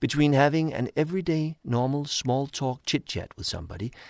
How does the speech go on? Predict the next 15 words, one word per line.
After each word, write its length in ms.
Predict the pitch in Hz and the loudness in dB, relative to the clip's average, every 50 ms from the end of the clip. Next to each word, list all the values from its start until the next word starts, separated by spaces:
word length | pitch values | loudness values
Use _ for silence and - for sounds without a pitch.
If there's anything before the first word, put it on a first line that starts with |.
| - - - _ _ _ _ - | -20 -20 -20 _ _ _ _ 0
and 140 | 131 123 123 | 2 2 4
then 140 | 143 180 202 | 4 4 4
having 400 | 185 131 107 90 85 98 110 110 | 4 2 2 2 0 -2 -2 -4
a 60 | - | -4
deep 360 | 104 - - - 156 165 165 - | -6 -6 -6 -4 -4 -4 -6 -6
conversation 800 | - 151 143 131 127 - - 120 92 80 - - 80 80 76 - | -4 -4 -4 -2 -4 -4 -4 -4 -4 -4 -6 -8 -8 -10 -10 -10
with 100 | - 95 | -10 -10
a 60 | 98 | -10
close 340 | - - - 95 87 95 - | -10 -8 -6 -6 -6 -6 -8
friend. 380 | - - - - - - - - _ _ _ _ _ _ _ _ _ _ _ _ _ _ _ _ _ - - _ _ _ _ - | -10 -12 -12 -14 -14 -18 -20 -20 _ _ _ _ _ _ _ _ _ _ _ _ _ _ _ _ _ -20 -20 _ _ _ _ 4
Both 240 | 170 196 233 - - | 6 6 6 6 2
of 140 | 208 - - | 0 0 0
them 200 | 127 123 113 87 | 0 0 0 0
are 160 | 85 92 87 | -2 -4 -4
conversations, 840 | - - 110 90 90 - - - 165 147 - - 127 - 98 - | -4 -4 -4 -4 -4 -4 -4 -2 -2 -4 -4 -6 -8 -10 -10 -12